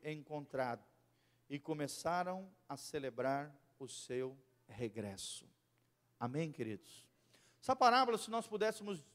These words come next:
dividir ela, ou aplicá-las, nós teríamos pelo menos três ênfases, ou três possíveis aplicações dessa parábola. Você poderia enfatizar no,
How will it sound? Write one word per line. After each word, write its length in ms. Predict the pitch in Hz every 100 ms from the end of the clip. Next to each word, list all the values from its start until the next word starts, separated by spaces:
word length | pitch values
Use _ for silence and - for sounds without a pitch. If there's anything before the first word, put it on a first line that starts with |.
| _
dividir 500 | - 196 196 156 208
ela, 460 | 185 214 185 123 101 _ _ _ _ _ _ _ _ _ _
ou 140 | 160
aplicá-las, 840 | 180 180 170 - 202 214 170 131 123
nós 260 | 175 -
teríamos 380 | - 190 220 -
pelo 200 | - 240
menos 340 | 240 285 -
três 640 | - 233 262 269 - - - _ _ _ _ _ _ _ _ _ _ -
ênfases, 680 | 240 262 - 160 127 127 - - _ _ -
ou 80 | 143
três 640 | - 214 240 233 - - - _ _
possíveis 500 | 185 - 285 269 220
aplicações 800 | 208 226 226 190 - 220 240 185
dessa 280 | 170 -
parábola. 460 | 151 139 120 107 110
Você 180 | 143 202
poderia 380 | 220 226 220 220
enfatizar 840 | - 208 202 180 151 180 175 - _ _ _ _ _ _
no, 440 | 143 170 165 143